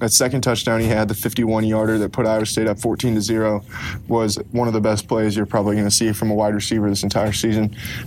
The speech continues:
you know, straight up mossed the dude, went right over the top of the defensive back and to make the catch, and then kinda just threw him off to the side, and, uh, just continues to prove week after week that he's a,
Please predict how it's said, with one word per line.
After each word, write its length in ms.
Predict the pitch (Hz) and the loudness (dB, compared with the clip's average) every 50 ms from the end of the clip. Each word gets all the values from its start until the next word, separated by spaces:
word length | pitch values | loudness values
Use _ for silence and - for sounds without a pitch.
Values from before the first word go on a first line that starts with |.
| - - - - - | -10 -10 -10 -6 -2
you 80 | 117 | -2
know, 60 | 104 104 | 0 0
straight 260 | - - 127 117 110 | 0 0 0 0 2
up 100 | 101 90 | 0 0
mossed 340 | 113 113 110 110 104 - - | 0 0 0 0 -2 -2 -2
the 80 | 113 | -2
dude, 260 | 104 113 110 107 104 | 0 0 2 2 2
went 120 | 110 107 - | 0 0 0
right 180 | 107 110 107 | 0 0 2
over 160 | 107 101 104 98 | 2 0 0 -2
the 80 | 101 | -2
top 300 | - - 107 110 107 - | 0 0 0 0 0 0
of 60 | 104 | 0
the 80 | 101 107 | 0 0
defensive 400 | 98 - - 110 104 - 107 101 | 0 0 0 0 0 0 -2 0
back 340 | 107 110 110 107 107 104 - | 0 0 2 0 0 0 0
and 200 | 110 110 95 - - - - - - | -2 -2 -2 -2 -6 -8 -8 -6 -6
to 100 | - - | -4 -2
make 160 | 120 117 104 - | 0 0 0 -2
the 80 | 113 | -4
catch, 340 | - - 113 110 107 - - | -2 2 2 2 2 0 0
and 80 | 113 107 | -2 -2
then 80 | 104 | 0
kinda 240 | - 113 107 110 107 | 2 2 2 2 2
just 220 | 98 101 - - | 0 -2 -4 -2
threw 160 | - 117 110 110 | 0 0 2 2
him 120 | 110 107 | 2 2
off 140 | 107 107 - | 2 0 0
to 80 | - | 0
the 100 | 104 107 | 0 0
side, 400 | 98 - 98 92 101 104 104 101 | 0 0 2 2 2 2 2 0
and, 220 | 95 92 98 101 - - - - - - - - | 0 -2 -4 -4 -6 -8 -8 -8 -8 -8 -8 -4
uh, 380 | - 104 104 104 98 104 85 107 | -2 0 0 2 2 2 0 0
just 240 | 101 - 110 - - | 0 -2 -4 -2 0
continues 440 | - 110 - 127 120 117 113 104 - | -2 0 0 2 2 2 0 0 -2
to 80 | 117 | -4
prove 260 | - - 120 113 101 | -2 0 0 2 2
week 180 | 113 117 104 110 | 0 0 0 0
after 240 | 110 110 101 117 110 | -2 -2 0 -2 0
week 300 | 107 117 117 107 - - | 0 0 0 -2 -2 -2
that 220 | 113 110 104 98 - - - - - - - - - | -2 -2 -2 -2 -4 -10 -10 -10 -10 -10 -10 -10 -6
he's 200 | - 120 107 104 | -4 -2 0 0
a, 280 | 113 107 107 107 104 | 2 2 2 0 0